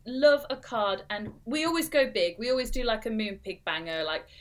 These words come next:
loads of pictures on there. And Christian's a writer for his profession, so he writes the most beautiful things. It's one of the reasons why, like, I fell in love with him. He's so good with words,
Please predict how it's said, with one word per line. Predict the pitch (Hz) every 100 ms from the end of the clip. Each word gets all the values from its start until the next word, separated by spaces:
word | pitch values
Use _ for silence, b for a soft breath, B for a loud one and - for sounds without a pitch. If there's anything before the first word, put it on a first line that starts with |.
| B
loads | - 240 240 220
of |
pictures | - 208 - 190
on | 190 175 180
there. | 170 165 - -
And | 202 -
Christian's | 349 - 302
a | 214
writer | 196 220 233 220 175 170
for |
his | 180 175
profession, | - 165 202 202 - - -
so | - - 190 170 170 B B -
he | 277
writes | 233 220 - - -
the | 220
most | 220 220 190 -
beautiful | 185 165 - 160
things. | 165 170 135 131 143 - -
It's | - -
one | 220 233
of | 214
the | 190
reasons | 175 170 170 170
why, | 175 156
like, | 147 -
I | 180 165
fell | 180 160
in | 160
love | 156
with | 165 156
him. | 165
He's | 165
so | - 196 180
good | 185 180
with | 175
words, | 180 170 147 147 -